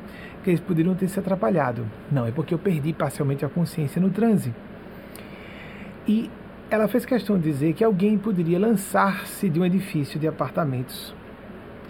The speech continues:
como foi de um hotel, de M C Kevin, e desistir do que estava fazendo o percurso, só que nesse momento não ter como voltar atrás, e só o trauma emocional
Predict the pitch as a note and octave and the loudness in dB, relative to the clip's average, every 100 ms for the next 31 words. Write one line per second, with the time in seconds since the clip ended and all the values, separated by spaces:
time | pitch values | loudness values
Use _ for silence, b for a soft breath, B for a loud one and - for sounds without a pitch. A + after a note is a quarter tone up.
0 | B B B B - - - - F3 E3 | B B B B -14 -14 -4 4 4 4
1 | - D#3+ D3+ C3+ E3 F#3 E3+ D#3 E3 - | 0 0 0 2 2 2 2 2 -2 -8
2 | B B B B B D#3 D3 C#3 - F3 | B B B B B -2 0 0 -2 -6
3 | - E3 C#3 E3+ F3 - B B B B | -2 -2 0 -2 -2 -8 B B B B
4 | B G#3 A#3 - F#3+ F3+ G#3+ - - A#3+ | B -2 0 0 2 4 2 0 0 4
5 | G#3 G3+ G3 E3+ G3 F3 D#3+ F3 C#3+ D3 | 4 4 0 0 2 2 2 0 2 0
6 | D3 F3+ - - G#3+ - - B3 A3+ - | 0 -2 -2 -4 -4 -4 -8 -6 -6 -10
7 | - - - - - - B B B - | -16 -16 -16 -16 -16 -16 B B B -16
8 | - - - A#3+ A#3 - F3 - - E3 | -14 -10 2 4 4 2 0 0 2 4
9 | F3+ A#3 A3 G#3+ F#3 E3 E3+ F3+ F3 F3 | 6 6 4 2 4 2 2 2 2 2
10 | D#3+ - F3+ D3+ E3+ E3 E3+ - D3+ C#3+ | 0 0 -2 2 0 2 -2 0 0 0
11 | C#3 - D#3 - - - C#4 - G#3 G3 | -2 -2 -4 -4 -4 6 6 6 0 0
12 | - F#3+ A#3 A#3+ F#3+ C#3 C3+ D3 G#3+ G3 | 2 6 6 6 4 4 4 4 2 2
13 | A#3+ A3 D#3 C#3+ D#3+ F3 | 2 4 4 4 4 4